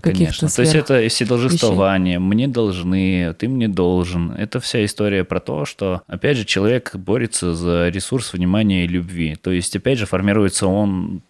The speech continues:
Speaker 2: ну, так скажем, может быть, два варианта в фундаменте. Это либо, если в детстве ребёнок недополучал какое-то, недополучал любовь, недополучал внимание, и у него возникает вот такая сверхценная потребность. "Мне так этого не хватило, что мне так это нужно сейчас, дайте мне".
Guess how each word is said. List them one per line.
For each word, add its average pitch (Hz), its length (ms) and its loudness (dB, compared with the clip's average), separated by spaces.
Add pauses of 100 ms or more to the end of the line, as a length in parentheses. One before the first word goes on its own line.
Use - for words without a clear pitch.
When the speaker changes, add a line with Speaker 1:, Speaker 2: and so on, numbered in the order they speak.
Speaker 2:
ну, 110 180 -6
так 95 180 -4
скажем, 92 320 0
может 92 280 -2
быть, 90 120 -4
два 104 220 2
варианта 87 680 0 (160)
в - 40 -20
фундаменте. 107 760 0 (100)
Это 87 680 -2 (180)
либо, 90 600 2
если 95 340 0
в 92 100 -2
детстве 90 600 -2 (260)
ребёнок 95 680 -2 (260)
недополучал 110 920 0
какое-то, 90 800 -2
недополучал 101 680 2
любовь, 98 440 0 (200)
недополучал 98 640 -2
внимание, 98 640 2
и 95 400 -2
у 92 120 0
него 113 200 4
возникает 104 600 -2
вот - 120 -14
такая 95 280 -2
сверхценная 95 480 -2
потребность. 98 480 -2
"Мне 101 120 0
так 90 280 -2
этого 90 220 -2
не 87 100 -2
хватило, 107 480 -2
что - 180 -4
мне 87 220 0
так - 260 -2
это 113 200 0
нужно 110 340 2
сейчас, - 500 -2
дайте 98 360 -2
мне". 117 280 -2